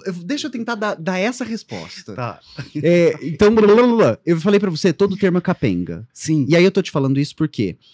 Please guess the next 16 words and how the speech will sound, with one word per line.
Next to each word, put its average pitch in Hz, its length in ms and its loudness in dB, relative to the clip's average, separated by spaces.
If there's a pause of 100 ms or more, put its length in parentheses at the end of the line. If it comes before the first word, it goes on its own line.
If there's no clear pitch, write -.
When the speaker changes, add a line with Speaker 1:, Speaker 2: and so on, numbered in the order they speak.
(360)
Speaker 1:
imagina 156 640 0
que - 100 -10
loucura 113 400 -6
seria 110 380 -4
esse 110 160 -6
planeta 107 560 -4
onde, 110 400 -4
pra 123 160 -8
ter 160 140 -4
uma 180 280 -4
conversa, 104 880 -6
você - 140 -6
precisa 139 260 -8
ter 139 120 -6
lido 135 240 -6
Preciado. 131 680 -10